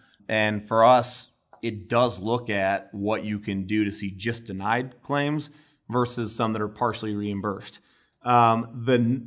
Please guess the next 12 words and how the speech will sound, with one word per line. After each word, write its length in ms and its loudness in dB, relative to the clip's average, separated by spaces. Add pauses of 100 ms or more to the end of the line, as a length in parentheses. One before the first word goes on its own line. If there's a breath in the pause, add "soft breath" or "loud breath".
the 120 2
one 280 4
after 440 6
that 280 2
is 140 -4
a 80 0
more 320 2
educated 500 -4
staff. 640 0 (440 soft breath)
Um, 600 2
and 340 0
then 540 0